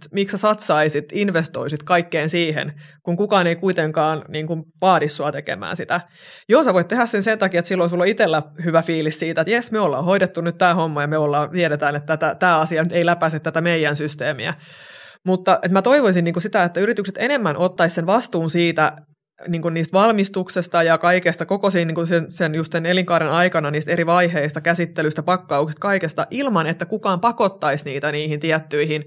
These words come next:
niinku, että, että lainsäädäntö rupeisi niinku vaatimaan sua tekemään asiat näin.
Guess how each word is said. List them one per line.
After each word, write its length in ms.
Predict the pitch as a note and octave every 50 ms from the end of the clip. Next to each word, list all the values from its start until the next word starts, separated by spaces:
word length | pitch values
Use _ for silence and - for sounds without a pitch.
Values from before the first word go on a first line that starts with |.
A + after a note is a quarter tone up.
| - -
niinku, 280 | E3+ D#3 D#3 D3+ E3 D#3 C#3
että, 160 | - C#3+ - -
että 120 | F3 -
lainsäädäntö 560 | G3 G#3 G#3 G3+ F#3+ E3+ E3 E3+ E3 D3+ - -
rupeisi 280 | F3 F3 E3 D#3+ D#3
niinku 160 | - E3 E3
vaatimaan 560 | E3 F#3 F#3+ F#3 E3+ - D#3 D3 C#3+ C#3+ C#3 D3+
sua 200 | C#3+ D3 D3 D3
tekemään 540 | D3+ D#3+ D#3 E3 D3+ D3 D3 C#3+ D3 D3
asiat 360 | D3 D#3 D3+ D#3 D3 D3+ D#3 D#3+
näin. 340 | D#3+ D#3 D3+ C#3+ C#3+ D3+